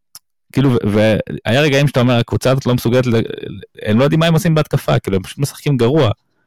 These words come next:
ואתה אומר, "זה לא הגיוני שקבוצה שהיא בכושר הכי טוב בליגה, ו-,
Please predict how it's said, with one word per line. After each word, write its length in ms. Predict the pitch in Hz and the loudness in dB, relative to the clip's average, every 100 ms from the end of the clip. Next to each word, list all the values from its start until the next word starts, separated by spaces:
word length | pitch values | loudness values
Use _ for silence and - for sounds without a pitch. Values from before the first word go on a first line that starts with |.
| _ _ - | _ _ -6
ואתה 360 | 95 98 95 104 | -2 0 0 2
אומר, 140 | 107 | 2
"זה 100 | 98 | 2
לא 100 | 110 | 2
הגיוני 360 | 143 151 185 175 | 2 2 2 2
שקבוצה 380 | 131 104 110 | 0 -2 0
שהיא 380 | 127 117 104 92 - - - | 0 0 2 0 -4 -8 -8
בכושר 440 | 90 135 139 135 | -4 0 2 0
הכי 160 | 113 139 | 0 -2
טוב 180 | 127 107 | -2 0
בליגה, 420 | 107 127 117 104 - _ _ _ _ _ - | 0 2 2 0 -2 _ _ _ _ _ -12
ו-, 760 | - 98 95 90 90 90 90 | -6 0 2 2 2 2 0